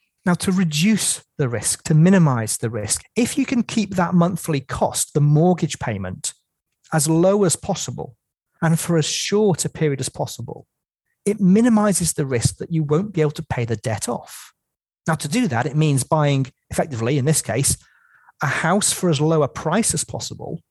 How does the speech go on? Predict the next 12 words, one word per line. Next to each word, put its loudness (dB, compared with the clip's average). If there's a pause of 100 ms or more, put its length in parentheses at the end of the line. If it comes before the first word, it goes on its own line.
(600)
or 2
saving 2
up -2
as 2
big -2
a 2
deposit -2
as -6
possible. -8
Those 0
things 2
reduce -2